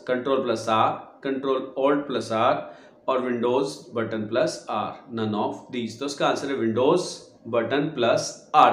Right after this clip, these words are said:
जो आपके रन डायलॉग बॉक्स को क्या कर देगा? ओपन कर देगा। Next, a device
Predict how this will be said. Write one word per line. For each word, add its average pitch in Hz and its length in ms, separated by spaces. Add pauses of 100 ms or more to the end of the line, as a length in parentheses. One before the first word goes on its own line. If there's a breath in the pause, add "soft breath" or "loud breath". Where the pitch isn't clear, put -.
जो 131 80
आपके 127 400
रन 123 140
डायलॉग 110 320
बॉक्स 110 220
को 113 100
क्या 113 140
कर 107 140
देगा? 131 340 (440 loud breath)
ओपन 147 340
कर 95 100 (120)
देगा। - 300 (1500 loud breath)
Next, 139 520 (1700 soft breath)
a 165 80
device 175 460